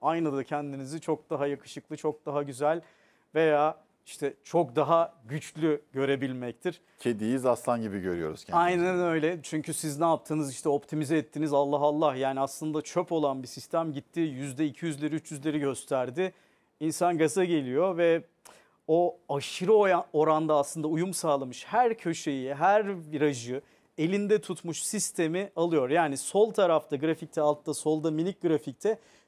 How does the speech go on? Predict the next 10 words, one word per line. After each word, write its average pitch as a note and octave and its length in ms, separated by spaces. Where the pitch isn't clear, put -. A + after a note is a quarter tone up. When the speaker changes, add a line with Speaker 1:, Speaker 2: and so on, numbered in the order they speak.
Speaker 1:
bizim G3 300
olması E3+ 460
gereken E3 520
istediğimiz E3+ 600
ideal E3+ 340
sistem C3+ 520
var. G3+ 120
Sağda E3 440
da A3 60
overfitted G3 720